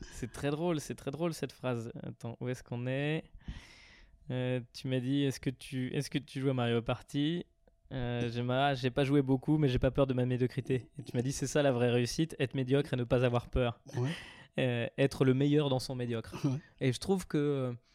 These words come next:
Speaker 1: euh, ça, euh, c'est une résonance, je pense qu'on pourra s'arrêter là-dessus, mais pour les réseaux, être le meilleur dans son médiocre, c'est-à-dire accepter ce que tu es, faire,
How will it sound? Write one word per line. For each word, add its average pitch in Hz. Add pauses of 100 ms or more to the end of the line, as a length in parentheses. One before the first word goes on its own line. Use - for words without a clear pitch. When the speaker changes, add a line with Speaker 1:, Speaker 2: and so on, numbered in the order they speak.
(520)
Speaker 1:
euh, 117
ça, 123
euh, 117
c'est 123
une 123
résonance, 139
je 135
pense 131
qu'on 127
pourra 113
s'arrêter 107
là-dessus, 120
mais 120 (440)
pour 123
les 123
réseaux, 131 (100)
être 135
le 131
meilleur 139
dans 131
son 135
médiocre, 123
c'est-à-dire 123
accepter 147 (440)
ce -
que -
tu 131
es, 156 (320)
faire, 151